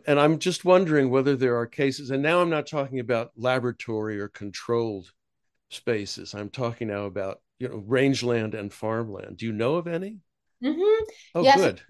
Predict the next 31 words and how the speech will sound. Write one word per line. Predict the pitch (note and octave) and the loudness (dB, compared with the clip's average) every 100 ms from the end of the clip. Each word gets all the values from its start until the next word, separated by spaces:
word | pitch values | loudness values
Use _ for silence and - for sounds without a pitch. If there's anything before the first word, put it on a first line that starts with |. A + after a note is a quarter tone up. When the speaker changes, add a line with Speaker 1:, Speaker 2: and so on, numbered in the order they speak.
| _ _ _ | _ _ _
Speaker 2:
Yeah, | A#3 D4+ F4 D#4 G#3+ | 4 8 8 8 6
yeah. | A3+ B3 | 6 4
So | A#3+ C4 | 4 0
there's | C4+ D4+ | 0 0
lots | B3+ C4 D4+ | 0 2 0
of | E4 | -2
examples. | C#4 A3+ A#3 A3+ A#3 A3+ A3+ | -4 -2 -4 0 0 0 0
And, | G3 F3+ F#3 _ _ | -4 -4 -8 _ _
um, | G#3 G#3 G3+ G3+ | 2 4 4 2
one | A3 C4+ | 4 4
of, | D4+ | 4
like, | C4+ B3 | 4 4
the | A3 | 2
longest | F#3+ G3+ G#3+ C4 D4+ D4+ | 2 2 2 2 0 -2
running | A3 A3 A3+ A3+ A3+ A3+ A#3 A#3 G3+ | -2 -2 0 2 2 2 0 -2 2
agricultural, | G3 A3 A#3+ A#3+ - A3 A3 - G#3+ G#3 G3+ G3 F#3+ G3 | 4 4 2 -4 -2 -2 -2 2 6 6 6 4 2 -2
it's | G3+ G3 | -6 -2
not | A3+ A3+ | 0 2
in | A#3+ | 2
the | |
lab, | B3 G#3+ G#3 G#3 G#3 | 4 6 8 6 6
but | G3 | 2
it's, | F3+ F3+ - | -2 -4 -8
it's | F3+ - | -6 -4
like | F3+ | 0
a, | F3+ F3 F3 | 0 0 -2
it's | - - | -12 -6
a | F3+ | -8
production, | F3+ G3 G3 G#3 - A3 G#3+ G3+ G3+ F#3+ - _ _ - | -6 -4 0 0 -2 -2 -2 -2 -6 -10 -14 _ _ 0
um, | F#3+ F#3 F3 E3+ E3 E3 F#3 _ _ _ _ _ _ _ _ _ - _ - | 2 4 2 0 -6 -8 -12 _ _ _ _ _ _ _ _ _ -20 _ -2
enterprise | A3+ A3+ D4 - F3+ E3 F3 F3+ A3 - | 0 2 -2 2 2 2 0 -2 -4 -8